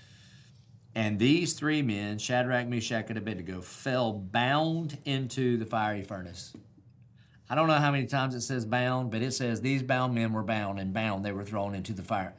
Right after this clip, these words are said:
the fir-, fiery furnace where they bound. Over and over and over, it wants you to know these men are bound. Did you get that? Bound, bound, bound.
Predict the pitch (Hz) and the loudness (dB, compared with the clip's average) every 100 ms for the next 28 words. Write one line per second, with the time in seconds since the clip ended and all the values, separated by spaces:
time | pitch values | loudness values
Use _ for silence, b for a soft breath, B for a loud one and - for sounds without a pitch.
0 | - 101 110 101 95 - 117 113 101 110 | -10 -8 -2 -4 -4 -2 2 2 0 -2
1 | 101 92 104 95 92 85 80 - - B | -2 -2 -4 -4 -2 -2 -6 -8 -18 B
2 | B B B 135 151 170 160 143 139 135 | B B B 4 6 6 6 6 6 4
3 | 131 123 110 104 107 117 113 123 120 110 | 4 4 4 2 2 2 2 2 0 2
4 | 95 90 113 117 120 107 101 98 90 98 | -2 0 2 2 2 -2 -2 -4 -2 -4
5 | 78 80 90 104 117 120 117 98 104 104 | -4 -8 -8 0 0 2 0 0 -4 -2
6 | 104 98 90 69 | -4 -4 -6 -8